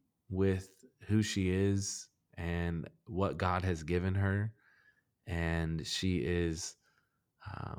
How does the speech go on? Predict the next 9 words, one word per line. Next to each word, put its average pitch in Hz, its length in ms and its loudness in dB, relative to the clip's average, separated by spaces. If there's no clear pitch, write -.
extremely, 92 1080 2
sh-, - 200 -8
um, 87 440 -6
you 101 120 2
know, 98 260 2
blessed 98 680 2
by 92 160 4
the 90 100 0
Lord. 98 400 2